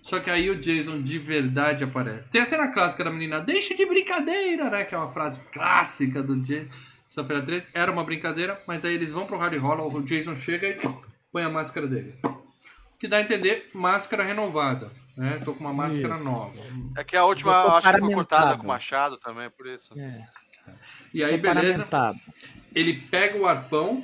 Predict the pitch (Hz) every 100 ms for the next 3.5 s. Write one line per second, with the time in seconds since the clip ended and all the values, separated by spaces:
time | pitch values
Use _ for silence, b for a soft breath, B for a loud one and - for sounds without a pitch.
0 | - - 151 190 - 208 202 196 185 170
1 | 165 160 190 180 160 131 156 156 151 143
2 | 147 156 165 147 - 151 165 160 151 139
3 | 165 - - -